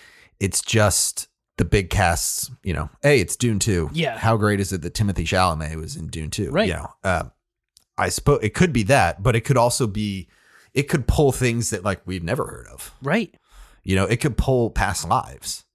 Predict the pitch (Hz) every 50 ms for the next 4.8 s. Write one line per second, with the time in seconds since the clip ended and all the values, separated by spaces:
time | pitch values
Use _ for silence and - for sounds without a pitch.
0 | _ _ _ _ 160 156 196 226 196 - - 156 208 269 - - 190 185 196 165
1 | 151 160 170 165 95 - - - - 185 - - 123 120 - - - _ - 143
2 | 139 135 127 - - - - _ _ _ _ _ _ _ _ _ - 107 127 143
3 | 139 127 120 - - 165 165 - - - - 110 135 92 - - - 85 110 113
4 | 98 85 90 107 135 113 - - 123 131 123 120 117 123 139 151